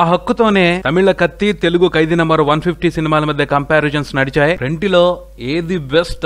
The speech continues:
అంటే ఆ వివరాలు చూద్దాం. నేను మిస్టర్ బి, ఇది నా కామెంట్. ముందు కథ దగ్గర నుంచి మొదలు పెడదాం. రెండు సినిమాలకి ఒకటే కథ, రెండు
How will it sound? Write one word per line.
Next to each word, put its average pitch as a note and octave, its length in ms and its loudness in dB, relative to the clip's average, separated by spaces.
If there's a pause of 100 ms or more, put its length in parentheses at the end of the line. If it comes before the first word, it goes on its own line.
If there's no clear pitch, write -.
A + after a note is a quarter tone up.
అంటే D3 240 -2 (260)
ఆ - 20 4 (100)
వివరాలు C#3 360 2
చూద్దాం. D#3 240 0 (100)
నేను A3+ 200 0
మిస్టర్ G#3 260 -2
బి, A3+ 160 4
ఇది F3+ 200 -2
నా E3 80 0 (180)
కామెంట్. C3 680 -2 (160)
ముందు G#3+ 240 4 (440)
కథ C#3+ 120 2 (100)
దగ్గర F3 220 2
నుంచి D#3+ 200 -2
మొదలు C3+ 200 -4
పెడదాం. C3 240 -2 (140)
రెండు D#3+ 260 0
సినిమాలకి D3 480 -6 (100)
ఒకటే D3 360 -4
కథ, A#2+ 140 -2 (260)
రెండు F3+ 180 2